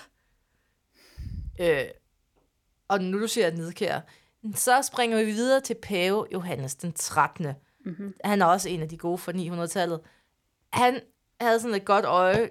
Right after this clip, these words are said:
Speaker 1: til en romersk statue af Marcus Aurelius, der sad på en hest. Den var relativt stor. Og
Speaker 2: Uh.
Speaker 1: paven, han bruger så den her
Speaker 2: <laughs>
Speaker 1: statue til at hænge en af sine fjender i håret.
Speaker 2: Okay.
Speaker 1: Øh,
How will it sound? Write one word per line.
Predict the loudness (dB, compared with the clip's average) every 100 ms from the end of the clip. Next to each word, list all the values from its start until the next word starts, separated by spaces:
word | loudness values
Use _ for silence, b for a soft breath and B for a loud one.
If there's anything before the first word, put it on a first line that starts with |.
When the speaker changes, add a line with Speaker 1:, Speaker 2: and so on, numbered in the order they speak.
| -6
Speaker 1:
til | -6 0 0 0 -6
en | -2
romersk | 0 0 -2 -4
statue | 0 2 0 -2 -2 -2 -4
af | -2 2
Marcus | 2 0 -4
Aurelius, | -2 2 2 2 -4
der | -4
sad | -2 0 0
på | -2
en | -6
hest. | -6 -6
Den | -6
var | -2
relativt | 0 -2 -4 -8
stor. | -6 -2 -2 -2 B B B B B
Og | 0 2
Speaker 2:
Uh. |
Speaker 1:
paven, | 4 6 6 4
han | -2
bruger | -2 2 2
så | 4
den | 4 4 2
her | 0 0
Speaker 2:
<laughs> | 2
Speaker 1:
statue | 2 2 -2 -4 -4 -4 -8 -8
til | 0 2 4
at | 2
hænge | 0 -2 -2 -2
en | 0
af | 0
sine | -2 -6
fjender | -2 0 0 -2
i | -4
håret. | -4 0 0 -2 -6 -10 _ _ _ _ -8
Speaker 2:
Okay. | -8 -6 -10 -10 _ -2
Speaker 1:
Øh, | 2